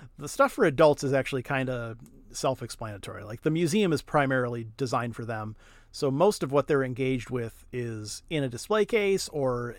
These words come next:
hanging on the wall. It's got a label attached to it that explains what it is, gives it some context, that sort of thing.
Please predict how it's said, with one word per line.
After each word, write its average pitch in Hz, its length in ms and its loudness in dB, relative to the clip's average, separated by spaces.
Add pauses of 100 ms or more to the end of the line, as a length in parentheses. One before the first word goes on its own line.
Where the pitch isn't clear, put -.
hanging 160 320 -4
on 135 80 0
the 117 60 -4
wall. 143 600 8 (360)
It's 131 100 -10
got 165 140 6
a 139 40 6
label 135 440 4
attached 131 420 0
to 135 180 0
it 127 120 -4
that 120 140 -8
explains 127 440 -8
what 127 140 -2
it 123 80 -2
is, 160 280 2
gives 131 220 0
it 147 60 -8
some 120 160 -12
context, 113 580 -10
that 110 180 -10
sort 104 200 -14
of 101 60 -16
thing. 104 280 -14